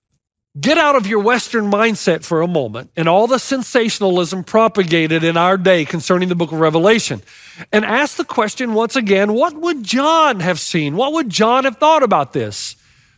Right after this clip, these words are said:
We'll say, "How do you know what John thought?" Well, while some of Revelation is difficult, some of it's not that difficult.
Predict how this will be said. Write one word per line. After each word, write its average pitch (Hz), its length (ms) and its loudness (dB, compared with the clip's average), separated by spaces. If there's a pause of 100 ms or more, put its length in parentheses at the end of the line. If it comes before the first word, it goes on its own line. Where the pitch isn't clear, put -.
(500)
We'll 185 100 -2
say, 247 160 4
"How 277 120 4
do 285 60 0
you 269 100 2
know 262 120 4
what 208 200 0
John 151 280 0
thought?" 123 360 -4 (760)
Well, 269 140 -2
while 302 180 6
some 339 240 -2
of 302 120 0
Revelation 247 600 2
is 170 120 0
difficult, 240 480 0
some 302 180 0
of 277 140 2
it's - 180 -6
not 302 300 0
that 175 240 0
difficult. 117 560 -6